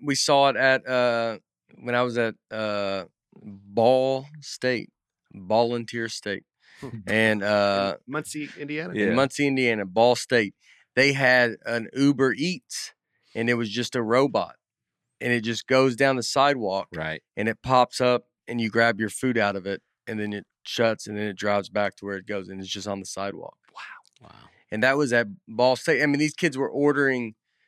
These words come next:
Speaker 1: food. I mean, we walked by it two or three times.
Speaker 4: Yeah,
Speaker 1: And,
Speaker 4: somebody
Speaker 1: like, it's just, you order be delivered in an autonomous vehicle, grabbing your order is easy. And it's like, just goes to your house, drops it off, and then you, uh, that's it. I mean, no one bothered it,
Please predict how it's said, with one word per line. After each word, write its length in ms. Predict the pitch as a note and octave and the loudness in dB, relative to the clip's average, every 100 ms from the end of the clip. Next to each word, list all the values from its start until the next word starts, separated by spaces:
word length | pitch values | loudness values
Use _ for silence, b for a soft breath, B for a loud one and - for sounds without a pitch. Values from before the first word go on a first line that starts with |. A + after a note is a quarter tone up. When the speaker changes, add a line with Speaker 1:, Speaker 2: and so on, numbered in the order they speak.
| _ _ _ | _ _ _
Speaker 1:
food. 400 | - E3 E3+ C#3+ | 2 6 8 6
I 60 | |
mean, 160 | C#3 D3 | 4 4
we 80 | F3+ | 6
walked 300 | E3 D#3+ - | 6 4 4
by 180 | D3 C#3 | 4 2
it 100 | B2 | 0
two 120 | D3+ | -4
or 60 | C#3+ | -2
three 200 | C#3+ C3 | 0 0
times. 520 | C#3 C#3+ - - - b b b b b - | 0 -2 -6 -14 -20 b b b b b -4
Speaker 4:
Yeah, 100 | E3 | 0
Speaker 1:
And, 80 | C3+ | 2
Speaker 4:
somebody 240 | C3+ C3+ | 4 4
Speaker 1:
like, 80 | F3 | 4
it's 140 | B2 | 0
just, 200 | D#3 D3 | 2 2
you 80 | C#3 | 6
order 160 | D3+ D3+ | 6 6
be 100 | C#3+ | 4
delivered 280 | C#3+ C#3+ C3 | 4 4 2
in 40 | |
an 60 | G#2+ B2+ C3+ G2+ A2+ - | 0 2 2 -4 -12 -6
autonomous 300 | C3+ B2+ B2 | 0 0 -2
vehicle, 420 | A#2+ B2+ B2+ B2 | -2 0 0 -2
grabbing 340 | A#2 A#2+ A#2 A#2+ | 2 4 4 2
your 120 | A2 | 0
order 240 | A2+ A2+ | 0 0
is 120 | A2+ A2 | -4 -2
easy. 360 | G#2+ A2 G#2+ - | -2 -4 -6 -6
And 200 | A#2+ A2+ | -10 -4
it's 100 | B2+ | -2
like, 160 | A#2+ | -2
just 220 | A2 A#2+ | -2 -4
goes 280 | B2 B2 B2 | 2 2 2
to 60 | B2+ | -2
your 100 | B2 | 2
house, 360 | B2+ C#3+ - _ - | 2 2 -2 _ -8
drops 320 | B2 A#2+ - | -2 -2 0
it 40 | A#2+ | 2
off, 280 | B2+ - | 2 0
and 100 | A#2+ | -8
then 100 | A2+ | -6
you, 300 | A2+ A2+ A2 - b b b b b b b | -6 -4 -6 -10 b b b b b b b
uh, 560 | - A2+ A2 G#2 G2+ G2 - _ _ _ _ _ _ | -2 2 4 2 0 -4 -12 _ _ _ _ _ _
that's 240 | B2+ B2 | -4 2
it. 120 | E3+ A2+ | 0 2
I 60 | |
mean, 140 | C3 B2 | 2 4
no 100 | C#3 | 6
one 480 | C#3 B2+ G#2 A#2+ - | 4 0 -8 -14 -2
bothered 380 | A#2+ B2+ C3+ C#3 | 4 4 4 0
it, 140 | D3+ | 0